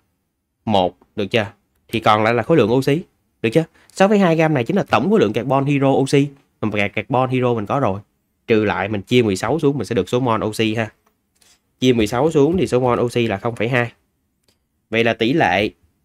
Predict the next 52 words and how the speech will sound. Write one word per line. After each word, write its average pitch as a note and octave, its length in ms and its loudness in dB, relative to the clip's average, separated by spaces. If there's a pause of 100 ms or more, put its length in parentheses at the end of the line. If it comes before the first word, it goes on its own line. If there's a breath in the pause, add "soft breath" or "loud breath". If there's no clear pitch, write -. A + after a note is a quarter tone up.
(140)
các D#3+ 80 2
em D3+ 60 2
nhìn B2+ 140 4
thấy C3+ 160 2
có F#3 80 2
phải C#3 100 4
là A#2+ 80 2
carbon B2 420 2
bằng G#2+ 220 -2
oxy B2+ 260 2
không? C3 120 0 (400)
Tỷ A2+ 120 2
lệ B2 140 4
ở G#2+ 60 0
đây B2 160 2
là G#2+ 100 0
tỷ G#2 160 -2
lệ G2+ 180 2
hai B2+ 260 0
sáu B2+ 180 0
hai C3 340 -2 (500)
hoặc A2 160 -6
là G#2 60 0
một G#2 320 0
ba B2 180 0
một G#2+ 260 -2
đó B2 140 -6
các C3 80 0
em. A#2+ 80 -4 (800)
Như A#2 80 0
đây B2 120 4
nhìn A2+ 160 2
đáp G#2+ 120 -2
án B2+ 220 -2
thì F3 80 -6
chỉ G#2 200 -4
có D3+ 120 -4
hai B2+ 180 -4
sáu C#3+ 160 -4
hai C3 240 -4
thôi, C3 160 -2 (280)
câu B2 120 -4
C. - 100 -6 (960)
Được G#2+ 120 -4
chưa A#2+ 100 2
các C3 80 2
em? A2 80 0 (960)
Tỷ A2+ 160 4
lệ G#2 380 4
X - 380 0
chia C#3 380 6
Y C3+ 360 6